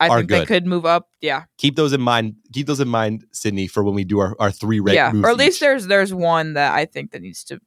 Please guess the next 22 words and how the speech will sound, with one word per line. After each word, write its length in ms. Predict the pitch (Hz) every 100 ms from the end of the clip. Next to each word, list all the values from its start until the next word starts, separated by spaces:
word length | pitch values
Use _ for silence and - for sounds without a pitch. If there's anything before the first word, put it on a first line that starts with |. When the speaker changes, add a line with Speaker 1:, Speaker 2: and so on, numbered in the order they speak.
| _ _
Speaker 1:
to 120 | - -
be 120 | 92
moved 260 | 90 95
to 80 | -
good. 240 | - 60 - _
Speaker 2:
I 120 | 90
agree. 300 | 85 73 67 - _ -
Speaker 1:
Okay. 240 | 160 90 -
Speaker 2:
Um, 320 | 120 107 98 -
so 280 | - 120
for 360 | 113 127 123 -
our, 400 | 120 110 104 98 - _
our 400 | 113 104 95 92 - _ _ _ _ - -
n-, 300 | 143 127 139 123
bad 320 | 143 135 143
but 120 | 123 110
not 220 | 120 120
the 80 | 127
worst, 320 | 98 87 -
we 60 | 98
have 120 | 87 -
Artmern, 460 | 135 151 175 196